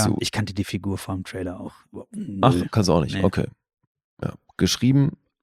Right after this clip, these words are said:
Speaker 1: hat das, äh, Richard Wenk, der für die Equalizer-Reihe verantwortlich
Speaker 2: Mhm.
Speaker 1: ist. Also da schon mal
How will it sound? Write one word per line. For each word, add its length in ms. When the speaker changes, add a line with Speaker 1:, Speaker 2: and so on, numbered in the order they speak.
Speaker 1:
hat 260
das, 440
äh, 100
Richard 520
Wenk, 480
der 380
für 220
die 200
Equalizer-Reihe 680
verantwortlich 640
Speaker 2:
Mhm. 80
Speaker 1:
ist. 120
Also 260
da 240
schon 180
mal 140